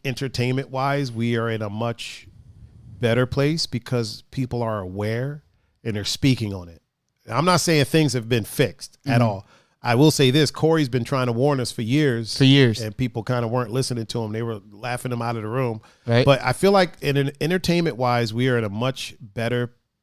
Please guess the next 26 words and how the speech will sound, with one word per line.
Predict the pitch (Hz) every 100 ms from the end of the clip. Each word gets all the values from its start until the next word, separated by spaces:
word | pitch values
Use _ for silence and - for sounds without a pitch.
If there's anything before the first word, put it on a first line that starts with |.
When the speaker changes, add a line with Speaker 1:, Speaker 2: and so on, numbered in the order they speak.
| _
Speaker 1:
place | - 120 120 123
now. | 139 139 147 160 - _ _ _
Um, | 123 120 110 104 110 _ _ -
people | 143 120
are | 113
hearing, | 87 123 135 135 139
people | 131 120
are, | 113 107 -
are | 110
starting | - 120 123 113
to | 110
listen. | 104 117 - 127 143 139 _ _ _ _ _ _
Um, | 104 113 110 104 95 95 - _ _ _ _ _ _ _ _
Weinstein's | 107 127 127 139 127
in | 113 101
jail, | 117 120 131
Cosby's | 127 113 120 120 117
in | 110
jail, | 101 117 123
so | 127 107
that's | 127 127
a, |
that's | 110 113 120
a |
good | 107 113 -
thing. | 104 107